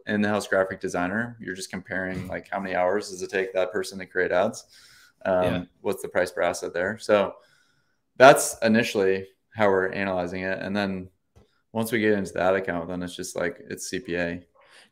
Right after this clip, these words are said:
Speaker 2: Do you,
Speaker 1: How's this
Speaker 2: do you,
Speaker 1: content?
Speaker 2: yeah, do you, do you, uh, do you have a benchmark for price per unique asset? But that probably depends on the price of the product, how many people you're seeding, that kind of thing.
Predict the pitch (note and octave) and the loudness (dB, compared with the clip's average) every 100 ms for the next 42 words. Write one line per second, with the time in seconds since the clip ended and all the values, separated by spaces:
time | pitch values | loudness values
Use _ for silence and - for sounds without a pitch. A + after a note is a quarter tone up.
0 | D#3+ E3 F3+ C3 D3 F#2 F2+ F2 - _ | 0 0 0 -2 -2 -4 -6 -8 -10 _
1 | _ _ C3 B2+ B2 C#3 D3 C#3+ D3 D3+ | _ _ 0 0 2 0 0 2 4 8
2 | C#3+ C3 B2 A#2 - G#2+ A#2+ A#2+ C#3 B2+ | 8 8 6 2 -4 -6 -6 -2 2 2
3 | A2+ A#2 A#2 C3 A#2+ - - A#2+ A2+ B2 | 2 -4 -6 -6 -8 -8 -8 -6 -6 -8
4 | A#2 A2+ - - B2+ A#2+ B2 A#2+ C#3 - | -6 -4 -4 -4 -4 -6 -6 -2 -2 2
5 | C3+ A#2+ A#2 A2 - A2 G#2+ G#2+ - A2+ | 4 4 0 -2 -4 -6 -4 -6 -4 -4
6 | G#2 G2+ - G#2 G2 G2+ G#2 G2+ G2 F#2+ | -4 -6 -4 -4 -4 -6 -6 -4 -2 -4
7 | - G2 G2+ F#2+ - F#2 G2 G2 F#2 F#2+ | -6 -10 -10 -10 -14 -14 -12 -10 -10 -12
8 | E2+ E2+ - - F2+ - - | -16 -18 -18 -18 -18 -20 -20